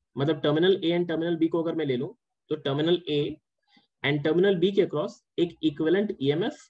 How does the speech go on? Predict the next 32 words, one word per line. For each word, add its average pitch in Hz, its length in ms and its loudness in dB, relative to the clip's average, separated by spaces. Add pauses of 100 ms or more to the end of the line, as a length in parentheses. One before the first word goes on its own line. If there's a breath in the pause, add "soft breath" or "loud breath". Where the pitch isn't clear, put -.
(180)
और 170 160 -2
कुछ 214 180 -2
ना 226 60 0
कुछ 220 180 -4
उसका 214 260 -4
internal 165 380 0
resistance 147 380 0
भी 151 100 0
रहेगा। 101 340 -6 (1200)
मतलब 143 300 -2
इसको 147 240 -2
आप 147 180 0
कह 147 100 0
सकते 151 220 -4
हो 143 60 -4
this 147 140 -2
is 147 100 -8 (100)
E 160 140 0
equivalent 175 420 -2 (360)
and 127 140 -2
this 175 120 -2
is 170 100 -6 (100)
R 131 100 0
equivalent। 135 360 -6 (540 soft breath)
यहाँ 143 180 2
पे 196 80 4
आप 196 80 -2
ये 208 120 4
कह 214 120 2
सकते 190 240 -2
हो 185 60 -2
here 165 220 0